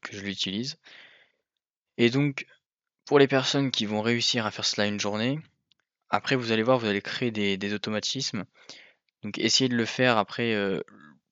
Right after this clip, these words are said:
si possible une semaine, et puis, euh, de, de créer l'habitude. Et donc vous allez pouvoir voir si jamais vous, vous stagnez dans votre progression, que ce soit dans votre perte ou prise de poids,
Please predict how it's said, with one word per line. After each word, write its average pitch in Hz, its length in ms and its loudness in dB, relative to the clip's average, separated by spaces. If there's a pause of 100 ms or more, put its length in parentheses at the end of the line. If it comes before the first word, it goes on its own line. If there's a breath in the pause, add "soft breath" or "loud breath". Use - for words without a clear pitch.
(300)
si - 180 0
possible 107 320 0
une 101 100 -2
semaine, 113 440 4
et 110 80 2
puis, 95 180 -4
euh, 90 160 -6
de, 98 300 -4
de 107 140 0
créer - 240 2
l'habitude. 120 400 0 (720 loud breath)
Et 113 100 -2
donc 123 160 2
vous 120 80 2
allez 123 120 6
pouvoir 123 340 2
voir 139 340 4
si - 220 4
jamais 139 320 2
vous, 110 320 -10 (140)
vous 113 120 -4
stagnez 123 500 2 (320)
dans 98 80 -4
votre 101 140 0
progression, 151 720 0
que - 140 -8
ce - 80 -6
soit 101 220 -4
dans 92 140 -8
votre 92 260 -10
perte 123 340 2
ou 107 80 -8
prise 107 260 -8
de 101 80 -4
poids, 160 320 -2